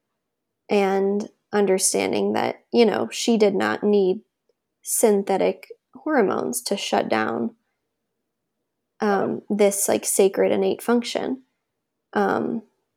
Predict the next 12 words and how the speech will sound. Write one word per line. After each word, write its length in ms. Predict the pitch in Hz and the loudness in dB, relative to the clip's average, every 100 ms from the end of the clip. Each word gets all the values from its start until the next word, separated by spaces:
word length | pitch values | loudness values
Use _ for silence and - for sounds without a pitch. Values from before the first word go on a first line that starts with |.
| _ - | _ -8
you 160 | 370 196 | 0 2
know, 140 | 185 | 2
the, 200 | 190 - - _ _ _ _ _ _ _ _ _ _ _ _ _ _ _ _ | 0 -2 -10 _ _ _ _ _ _ _ _ _ _ _ _ _ _ _ _
the 180 | 208 202 | 0 0
vitality 800 | 190 190 190 - 214 202 202 - | 2 0 -2 0 2 2 2 2
of 120 | - | 2
it. 260 | - - - | 2 0 -2
And 280 | - 208 214 | -2 -2 0
I, 240 | 110 202 208 - | 0 0 -4 -2
I 260 | 202 190 202 _ - | -2 -2 -6 _ -6
missed 680 | 208 208 233 233 - - - - | -2 0 0 -2 -8 -8 -12 -4
that. 420 | 214 196 247 262 | -2 0 -2 -6